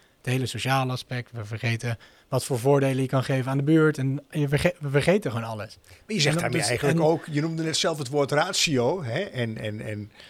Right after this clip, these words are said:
Speaker 2: eh, ook met een glimlach kunnen we dat zeggen tegen elkaar. Maar eigenlijk zeg je dus ook vanuit je, of pak ik hem zo verkeerd op, vanuit je, eh, studieachtergrond, die erg op wetenschap gericht is,
Speaker 1: Mhm.
Speaker 2: toch?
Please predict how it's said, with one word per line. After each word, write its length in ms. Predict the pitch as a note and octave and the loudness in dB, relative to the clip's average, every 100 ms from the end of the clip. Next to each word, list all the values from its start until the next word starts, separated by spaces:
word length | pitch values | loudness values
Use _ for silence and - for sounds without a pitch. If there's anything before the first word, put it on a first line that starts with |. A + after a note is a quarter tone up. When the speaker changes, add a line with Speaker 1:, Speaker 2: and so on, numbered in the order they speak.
| - _ - | -20 _ -10
Speaker 2:
eh, 300 | A#2 G#2 G2+ - | -6 -4 -4 -2
ook 180 | B2 | 0
met 140 | A#2+ A#2 | 2 2
een 60 | |
glimlach 420 | A2 C3+ B2+ A2+ - | 2 2 4 2 2
kunnen 220 | C3 A#2 | 0 0
we 60 | |
dat 80 | A2 | 0
zeggen 200 | E3+ D3+ | 0 0
tegen 220 | C3+ G#2 | 0 0
elkaar. 280 | A2 G#2+ G2+ | -2 -2 -2
Maar 80 | A#2 | 0
eigenlijk 300 | D#3+ C#3+ B2+ | -2 -4 -4
zeg 140 | - - | -4 -4
je 80 | |
dus 120 | A#2 A#2+ | -4 -4
ook 180 | - - | -6 -12
vanuit 380 | - B2 A#2 | -4 -2 -2
je, 200 | - A#2 A2+ _ _ _ | -4 -6 -6 _ _ _
of 200 | - C3 | -8 -4
pak 180 | E3+ D3 | -4 -4
ik 60 | - | -4
hem 120 | D3+ | -4
zo 160 | E3 | -4
verkeerd 360 | C#3+ D3 F3+ E3+ | -4 -4 -4 -2
op, 140 | D#3 | -4
vanuit 340 | - B2+ A#2 A2+ | -4 -2 -2 -2
je, 160 | B2 | -4
eh, 180 | B2 A2 | -4 -6
studieachtergrond, 920 | - - D#3+ F#3 D3+ F#3 E3 G#3 G#3+ | -4 -2 -2 -2 -4 -8 -8 -10 -8
die 160 | C#3 A#2+ | -8 -6
erg 160 | A#2+ | -6
op 140 | B2 G#2 | -6 0
wetenschap 520 | C3 D3 - F3+ F#3 | 0 2 -2 -2 -4
gericht 300 | F#3 F3+ - | -6 -6 -6
is, 300 | G#3 D#4 - | -6 -8 -4
Speaker 1:
Mhm. 300 | C3 A#2 A#2+ F3+ - | -2 0 -2 -4 -8
Speaker 2:
toch? 400 | - G#3+ - | -10 -10 -12